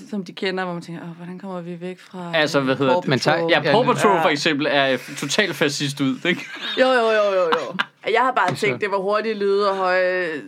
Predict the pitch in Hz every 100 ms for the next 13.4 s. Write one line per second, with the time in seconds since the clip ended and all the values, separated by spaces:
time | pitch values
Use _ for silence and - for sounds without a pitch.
0 | 131 - 170 113 170 202 208 202 202 196
1 | 170 170 220 190 220 208 190 185 190 190
2 | 196 214 190 185 180 214 214 196 180 165
3 | - _ _ _ _ _ - - - 202
4 | 196 196 - 202 220 262 233 226 196 190
5 | 190 185 190 - 247 285 127 110 - 127
6 | 131 135 117 127 156 135 120 120 127 -
7 | _ _ 139 131 139 139 120 123 160 139
8 | 131 127 120 117 110 - 117 120 - 120
9 | 113 107 107 113 95 117 147 196 196 -
10 | 147 127 135 123 127 113 156 151 - 139
11 | 117 113 151 151 151 139 156 135 139 151
12 | 147 123 120 - 139 127 127 113 123 113
13 | - 127 -